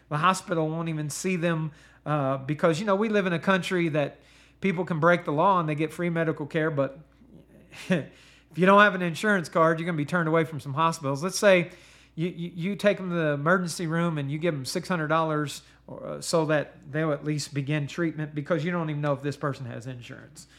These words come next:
Whatever the case may be. Let's say you do that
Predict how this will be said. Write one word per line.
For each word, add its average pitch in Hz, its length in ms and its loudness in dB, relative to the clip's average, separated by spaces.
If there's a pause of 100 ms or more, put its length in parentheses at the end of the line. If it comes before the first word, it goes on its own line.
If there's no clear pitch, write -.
(220)
Whatever 208 280 6
the 202 80 0
case 190 260 0
may 160 120 -2
be. 135 280 -6 (560)
Let's 196 180 2
say 277 140 6
you 220 180 2
do 240 220 4
that 175 580 0